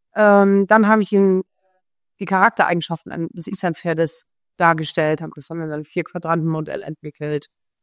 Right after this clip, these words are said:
ähm, das deutlich gemacht und jeder, der dazugehört hat, sagt, "Ja, richtig, so ist meine auch." <laughs> Dann einfach, wie kann wir darauf eingehen? Was können wir machen mit diesem Pferd?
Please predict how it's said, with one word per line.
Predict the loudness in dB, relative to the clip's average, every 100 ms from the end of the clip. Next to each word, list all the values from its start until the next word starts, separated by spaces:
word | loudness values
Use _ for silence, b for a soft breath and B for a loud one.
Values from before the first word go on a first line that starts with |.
| _
ähm, | -10 -6 -4 -4 -4
das | -4
deutlich | 4 6 6 0 -4
gemacht | -2 -2 -2
und | -6 -2
jeder, | 2 2 2 _ _ _ _ _ -20 -4
der | 2
dazugehört | 2 2 2 2 4
hat, | 0
sagt, | -4 -4
"Ja, | 0 2 0
richtig, | -2 -2
so | -2 -4
ist | -2
meine | -4 -2 0
auch." | 2 0
<laughs> | -4 -10 -10 -10 -10 -12 -16 -2
Dann | 2
einfach, | 4 4 4
wie | 2
kann | 4 2
wir | 2
darauf | 0
eingehen? | 0 2 2 0 -2 -6
Was | -4
können | 0 2
wir | 4
machen | 2 0 -4 -2
mit | -2 -4
diesem | -10 -10
Pferd? | -12 -14 -14 -16